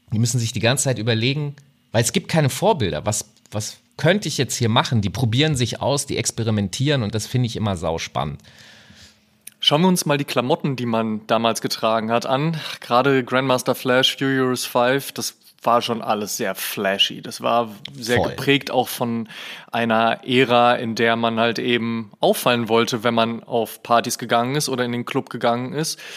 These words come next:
Speaker 2: Äh, sicherlich auch Disco-Ära. Ähm, danach änderte sich das Ganze aber, vor allen Dingen auch eben durch Run D M C,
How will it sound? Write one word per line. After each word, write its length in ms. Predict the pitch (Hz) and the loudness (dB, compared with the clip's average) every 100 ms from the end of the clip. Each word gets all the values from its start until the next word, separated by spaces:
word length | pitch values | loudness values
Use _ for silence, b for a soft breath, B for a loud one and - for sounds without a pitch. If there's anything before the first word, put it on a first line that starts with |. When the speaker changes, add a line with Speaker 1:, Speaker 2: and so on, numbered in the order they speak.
| B B | B B
Speaker 2:
Äh, 240 | 123 117 117 | 0 0 0
sicherlich 360 | 110 127 117 | -2 -2 -2
auch 120 | 110 107 | -4 -2
Disco-Ära. 840 | 147 - 151 139 139 147 156 190 B B B - | 0 2 2 2 2 4 4 2 B B B 0
Ähm, 460 | 123 123 123 127 - _ _ _ _ - | 2 2 0 -4 -10 _ _ _ _ 0
danach 540 | 117 120 117 185 - - | 0 4 2 2 -2 -2
änderte 340 | 226 196 - | 2 2 2
sich 200 | 110 107 | -4 -6
das 200 | 113 - | -6 -6
Ganze 380 | 110 117 107 131 | -4 -4 -4 -2
aber, 500 | 117 117 156 202 - _ | 0 2 0 0 -8 _
vor 260 | - 113 | -4 0
allen 200 | 120 143 | 4 4
Dingen 160 | 160 160 | 2 2
auch 180 | 143 147 | 2 2
eben 320 | 135 139 139 | -2 -2 0
durch 260 | 139 139 | 0 0
Run 220 | 123 123 131 | 0 0 0
D 100 | 123 | -2
M 100 | 120 | -2
C, 420 | 110 143 170 226 | -2 0 0 -2